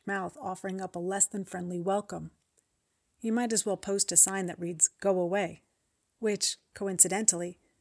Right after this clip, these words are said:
I did just see the other day in front of someone's house, though I have to assume it was a joke. Some of the photographs included in the presentation we went to showed stoops so undersized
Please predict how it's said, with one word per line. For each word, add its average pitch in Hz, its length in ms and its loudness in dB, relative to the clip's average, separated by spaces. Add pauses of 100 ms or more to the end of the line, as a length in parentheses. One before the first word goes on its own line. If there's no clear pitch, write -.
(160)
I 220 60 -6
did 226 180 0
just 214 180 4
see 240 160 4
the 190 160 0
other 165 160 -2
day 170 240 -2
in 170 120 -8
front 180 240 -6
of 175 80 -8
someone's 180 340 2
house, 185 400 -2 (540)
though 202 100 -2
I 185 60 0
have 202 220 -4
to 170 120 -8
assume 175 320 0
it 175 80 -12
was 170 160 -6
a 180 40 -6
joke. 180 440 -8 (2250)
Some 311 260 4
of 349 60 4
the 349 80 4
photographs 196 580 2
included 214 460 0
in 165 100 -4
the 170 60 -4
presentation 175 720 0
we 175 120 -4
went 175 260 -8
to 180 240 -6
showed 180 320 -2
stoops - 460 0
so 254 280 4
undersized 175 800 0